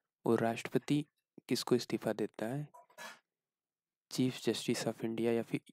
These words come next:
ये उपरा-, राष्ट्रपति को, ठीक है। उपराष्ट्रपति ये राष्ट्रपति को देता है इस्तीफा और राष्ट्रपति उपराष्ट्रपति को देता है, vice versa, ठीक है।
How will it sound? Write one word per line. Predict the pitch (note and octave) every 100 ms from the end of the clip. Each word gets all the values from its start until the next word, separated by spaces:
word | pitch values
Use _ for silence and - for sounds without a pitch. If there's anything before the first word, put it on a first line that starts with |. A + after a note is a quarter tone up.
| -
ये | A#2+ A#2+ -
उपरा-, | C3+ - G#2 - _
राष्ट्रपति | - G#2+ - - G#2+ -
को, | G2+ A2
ठीक | - C3
है। | C#3+ - - - _ _ _ _ - - _ - - _ _
उपराष्ट्रपति | B2+ - G#2+ G#2 - - G#2 -
ये | A#2 A#2
राष्ट्रपति | G#2+ A2+ - A#2+ C3
को | C3
देता | A#2 A2+ -
है | B2+ - -
इस्तीफा | A2 - A#2 - C#3 - _ _ _
और | G#2 -
राष्ट्रपति | G#2 G#2+ - - - C#3+ -
उपराष्ट्रपति | C#3 - G#2+ G#2 - G#2 G#2
को | G2+
देता | G2 - A2
है, |
vice | A2 A2 A#2 G#2+
versa, | G#2 - - _
ठीक | A#2+
है। | C3